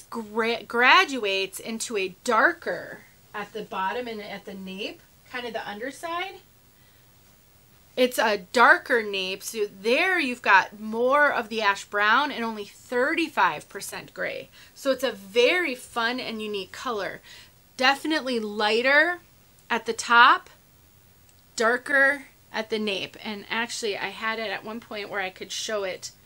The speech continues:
When I fold it in on itself, there you go. You can see that's the top, that's the nape. See how it's darker at the nape, more of the brown, more of the gray.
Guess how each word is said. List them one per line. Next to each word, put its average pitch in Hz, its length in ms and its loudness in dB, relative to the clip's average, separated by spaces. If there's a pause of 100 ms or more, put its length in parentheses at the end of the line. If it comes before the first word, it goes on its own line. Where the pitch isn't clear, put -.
(1120)
When 220 140 -2
I 208 80 -2
fold 247 400 0
it 240 100 4
in 240 160 4
on 269 160 4
itself, 311 720 0 (480)
there 240 120 0
you 226 120 0
go. 208 320 -2
You 240 100 -6
can 247 160 -4
see 214 300 -6
that's 220 280 4
the 285 120 -8
top, 294 400 4
that's 240 260 2
the 233 140 -4
nape. 214 340 -6
See 240 280 -6
how 262 360 0 (560)
it's - 180 -10
darker 240 380 2
at 247 160 4
the 240 80 0
nape, 247 320 2
more 233 300 0
of 247 80 0
the 233 80 0
brown, 240 500 4
more 214 220 -2
of 214 100 -2
the 208 80 -4
gray. 180 520 -6